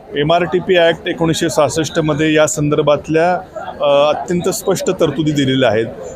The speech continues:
की एखादी, अ, प्लॅनिंग ऑथॉरिटी, म्हणजे नगरपालिका असेल, प्लॅनिंग ऑथॉरिटी जेव्हा डेव्हलपमेंट प्लॅन तयार करायचं इंटेन्शन जाहीर करते, ती तारीख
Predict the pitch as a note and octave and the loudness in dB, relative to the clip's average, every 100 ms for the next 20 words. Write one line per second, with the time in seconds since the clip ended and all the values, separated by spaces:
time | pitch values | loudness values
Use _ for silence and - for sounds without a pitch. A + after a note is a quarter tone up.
0 | - - E3 D3+ C#3+ E3 E3 F3+ F3+ E3+ | -12 -2 0 0 2 0 2 0 0 -2
1 | - C#3+ C#3 D3+ D#3 E3+ D#3+ D3 D#3+ D3 | -2 -2 2 2 2 2 0 2 0 2
2 | C#3+ F#3+ A#3 F3+ E3+ D#3+ C#3 C3+ C3 - | 0 -2 -2 0 2 2 2 2 0 0
3 | B2 A2+ D3 D3+ E3+ D#3+ D#3+ D#3+ D#3 D#3+ | -6 -2 0 2 0 0 2 0 0 0
4 | D#3+ D#3+ E3+ F3 E3+ - - - C#3+ D3 | 0 4 4 2 -2 -16 -20 -4 0 2
5 | D#3+ E3+ E3 D#3 D#3+ D#3+ D#3+ D#3 D#3 D#3 | 0 -2 -4 0 0 2 2 2 2 0
6 | D3+ E3 D3+ C#3+ E3+ E3+ F3 D#3 C#3 C3+ | 0 0 -2 0 -2 -2 -2 0 0 0
7 | C#3+ - A#2+ A#2 - - - G#3 F#3+ D#3 | -2 0 -2 -2 -8 -16 -6 -4 2 2
8 | C3 | 4